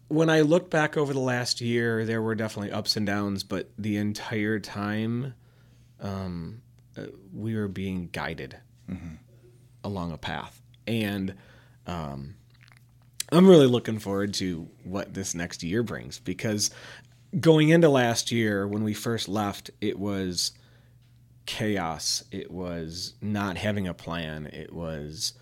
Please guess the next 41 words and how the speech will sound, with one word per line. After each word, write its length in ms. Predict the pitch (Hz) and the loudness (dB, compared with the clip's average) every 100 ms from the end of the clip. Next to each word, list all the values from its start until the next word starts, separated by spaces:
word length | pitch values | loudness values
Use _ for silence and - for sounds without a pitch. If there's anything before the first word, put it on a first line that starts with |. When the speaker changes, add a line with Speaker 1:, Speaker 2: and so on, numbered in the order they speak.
| - - 101 | -20 -18 -6
Speaker 1:
being 240 | 123 123 107 | -2 0 0
all 140 | 104 | -2
over 140 | 101 92 | -4 -8
the 80 | |
board, 400 | 87 82 78 78 - | -8 -8 -6 -8 -4
and 80 | 127 | -4
it 60 | |
was 120 | 101 - | -4 -4
beautiful, 580 | 156 180 165 156 143 139 | 2 2 2 -2 -4 -4
and 60 | |
there 80 | 123 | -6
were 140 | 104 - | -8 -4
awesome 380 | 117 120 123 117 | -2 0 -2 -4
s-, 140 | 104 - _ - | -8 -14 _ -12
things 260 | - 117 123 | -4 -2 -2
about 280 | 110 98 123 | -2 -2 0
it. 160 | 156 - - - - | -2 -8 -20 -16 -2
But 300 | 120 98 - - - - 117 | 0 -2 -6 -20 -20 -16 -6
there 160 | 120 | -2
was, 300 | 113 107 104 | -2 -2 -4
there 80 | 107 | -4
was 200 | 104 98 | -4 -4
a 60 | 95 | -6
time 400 | - 110 110 110 | -6 -4 -2 0
when 160 | 107 | 0
I, 220 | 95 92 - | 0 -2 -4
I 80 | - | -6
wasn't 380 | 87 104 104 - - | -2 -2 -2 -4 -6
ready 240 | 87 101 | -4 -4
for 160 | 98 123 | -4 -4
that, 260 | 131 147 - | -4 -4 -6
or 80 | |
I 40 | 92 | -6
wasn't 340 | 87 98 - | -4 -6 -6
open 320 | 87 85 95 | -8 -6 -6
for 180 | 107 113 | -4 -4
being 520 | 101 101 92 95 92 - - - - - - - - - - _ - 113 | -2 0 0 0 -2 -8 -20 -20 -20 -20 -20 -20 -20 -20 -20 _ -18 -4
guided, 500 | 92 92 87 104 107 - - - - - | -2 0 0 -2 -4 -12 -20 -20 -16 -4
led. 380 | 98 92 117 - - 95 | -2 0 -2 -10 -16 -12
Speaker 2:
Mm-hmm. 340 | 92 90 87 | -10 -10 -6
Speaker 1:
Um, 520 | 95 101 90 82 76 | -4 -4 -4 -6 -8